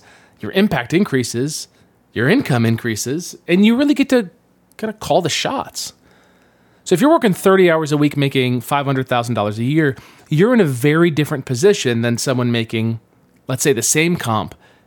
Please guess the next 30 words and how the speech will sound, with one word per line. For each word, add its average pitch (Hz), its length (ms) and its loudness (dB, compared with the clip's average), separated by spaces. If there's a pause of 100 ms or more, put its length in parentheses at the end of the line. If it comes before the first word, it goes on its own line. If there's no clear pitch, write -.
as 120 200 -2
a 117 120 0
full-time 123 440 -2
employee. 110 540 -4 (100)
'Cause 151 140 -8
that 160 140 -2
full-time 190 260 2
employee 175 260 2
might 127 160 0
be 123 80 -4
working 113 380 -2 (300)
forty, 113 400 -6
fifty, 113 320 -10
sixty 120 440 -4
hours 98 300 -2
a 110 60 -4
week, 135 340 -2 (340)
and 196 500 2
they 175 180 0
have 156 160 2
no 185 180 6
control 190 560 2
over, 131 560 0 (1200)
um, 104 720 -6 (160)
other 135 200 0
people's 139 380 0
emergencies 127 680 0
that 101 200 -4
come 104 200 -6
in. 82 180 -10